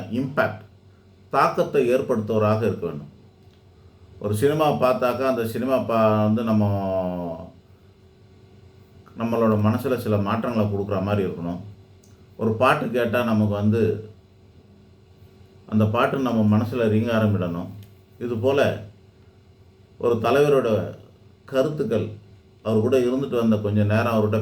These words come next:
பேசிட்டு வந்தது, அல்லது அவரை பத்தி டி வியில பேசுனதை பார்க்கறது, கேட்கறது, YouTube-ல பார்க்கறது, கேட்கறத வச்சு நம்ம மனசுல நமக்கு ஒரு மாற்றத்தை கொடுக்கணும். இந்த நாலு குணங்கள் தான் அடிப்படை குணங்கள். இந்த நாலு குணங்கள்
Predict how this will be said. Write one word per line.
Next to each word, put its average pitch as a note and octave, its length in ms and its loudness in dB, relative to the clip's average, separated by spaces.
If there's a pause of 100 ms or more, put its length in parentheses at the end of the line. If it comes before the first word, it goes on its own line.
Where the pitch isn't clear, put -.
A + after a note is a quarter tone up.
(100)
பேசிட்டு A#2 360 0
வந்தது, G#2 300 2
அல்லது G#2+ 280 2
அவரை G2 180 0 (140)
பத்தி G#2 180 -4 (100)
டி A#2+ 120 -4
வியில G#2+ 180 2 (140)
பேசுனதை G#2 500 0 (140)
பார்க்கறது, G2+ 420 -2 (140)
கேட்கறது, G2 440 -2 (800)
YouTube-ல G#2+ 360 2 (120)
பார்க்கறது, G2+ 320 0 (100)
கேட்கறத F#2+ 400 -2
வச்சு F2+ 220 -6 (680)
நம்ம G#2 280 4
மனசுல G#2+ 480 0 (140)
நமக்கு G#2 280 -2 (100)
ஒரு F#2 80 -4 (100)
மாற்றத்தை A2 420 -2
கொடுக்கணும். - 420 -8 (1800)
இந்த C3 160 2 (140)
நாலு D3 220 4 (100)
குணங்கள் C#3 400 0
தான் C3+ 160 0
அடிப்படை A#2+ 440 0
குணங்கள். G2 320 -6 (960)
இந்த A2 120 2 (100)
நாலு C3 240 2
குணங்கள் C#3+ 320 0